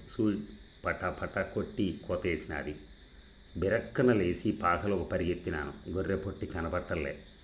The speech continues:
"ఇక్కడ రాయ్యో, గొర్రె పొట్టి కనపట్టలే" అంటూ కోతెట్టినాను. పరిగెత్తుకొచ్చినాడు మా ఆయన. ఇసురు గట్టి చేత్తో ఎట్టుకొని పాక చుట్టూరా చూసినాం. ఏడా కనపల్లే.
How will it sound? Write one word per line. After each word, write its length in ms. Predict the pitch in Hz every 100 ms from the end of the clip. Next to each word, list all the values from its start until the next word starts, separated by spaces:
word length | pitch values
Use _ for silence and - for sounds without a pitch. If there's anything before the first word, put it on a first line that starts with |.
| - - - - - - -
"ఇక్కడ 220 | 113 127 117
రాయ్యో, 720 | 107 120 151 131 127 131 - -
గొర్రె 300 | 98 113 123
పొట్టి 260 | 127 139 143
కనపట్టలే" 760 | 131 123 127 139 131 113 98 - 101
అంటూ 540 | 104 107 113 85 85 - - - - - - - - - - 160 - -
కోతెట్టినాను. 720 | 101 101 101 - 82 73 73 73 - -
పరిగెత్తుకొచ్చినాడు 840 | 92 101 107 - 98 - 87 80
మా 160 | 95 85
ఆయన. 320 | 76 78 71 - - -
ఇసురు 320 | 98 95 123
గట్టి 420 | 110 101 - 101 -
చేత్తో 340 | 98 95 107 98
ఎట్టుకొని 560 | 92 - 110 117 123 - -
పాక 300 | 90 98 107 -
చుట్టూరా 420 | - - 104 95 110
చూసినాం. 340 | 95 92 80 78
ఏడా 360 | 85 78 82 87
కనపల్లే. 560 | 87 85 80 85 78